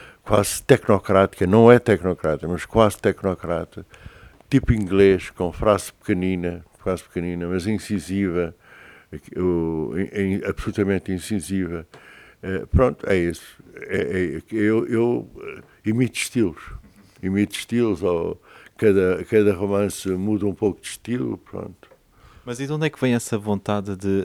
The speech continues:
Speaker 2: eh, mudar, de, de imitar, eh, estilos e de escrever? Lembra-se da sua memória mais antiga relacionada com a leitura?
Speaker 1: Lembro, lembro. Eu não tinha livros em casa, o meu pai tinha um café.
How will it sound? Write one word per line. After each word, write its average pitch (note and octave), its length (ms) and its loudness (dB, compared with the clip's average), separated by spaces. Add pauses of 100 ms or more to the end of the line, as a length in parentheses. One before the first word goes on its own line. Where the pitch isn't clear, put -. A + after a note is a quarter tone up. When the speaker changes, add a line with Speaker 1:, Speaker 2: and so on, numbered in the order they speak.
Speaker 2:
eh, G#2 80 -4
mudar, F#2+ 720 -2
de, F#2+ 160 -2
de F2 80 -6
imitar, F2+ 420 0
eh, F2 280 -2
estilos F#2 560 -2
e F2 100 -4
de F#2 120 -6
escrever? F2 420 -2 (280)
Lembra-se C3 380 4
da A#2+ 60 0
sua A#2 260 2
memória G#2+ 300 4
mais G#2+ 240 4
antiga G2+ 440 2
relacionada G2 600 2
com G#2 260 6
a G2 40 8
leitura? F#2+ 520 2 (480)
Speaker 1:
Lembro, F#2 480 -10
lembro. F#2 340 0
Eu G#2 60 6
não A2 140 6
tinha G#2+ 260 4
livros G#2 380 4
em G2+ 100 2
casa, F#2 400 0
o F2 60 0
meu F#2 160 2
pai G#2 180 4
tinha G2+ 240 -4
um G2 60 0
café. F2+ 480 0